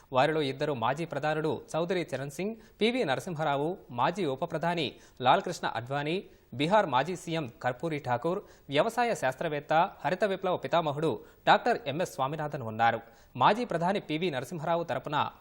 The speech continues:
ఆయన కుమారుడు పివి ప్రభాకర్ రావు, మరో మాజీ ప్రధాని చౌదరి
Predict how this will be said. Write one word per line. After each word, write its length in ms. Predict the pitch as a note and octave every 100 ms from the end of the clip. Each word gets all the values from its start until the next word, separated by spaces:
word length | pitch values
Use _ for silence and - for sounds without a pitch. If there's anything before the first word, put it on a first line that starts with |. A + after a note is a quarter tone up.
| -
ఆయన 180 | B2+ C3
కుమారుడు 420 | C3+ C#3+ C#3 F3+ C#4 - -
పివి 220 | G3+ A#3+
ప్రభాకర్ 460 | A#3 C3 D#3 D#3+ D3
రావు, 200 | C#3 D3 G3+ - -
మరో 200 | C#3+ A#3
మాజీ 280 | E3+ G3 A#3+
ప్రధాని 420 | D#3+ D#3 G3 F#3+ G#2+ - - -
చౌదరి 320 | F3+ A#3+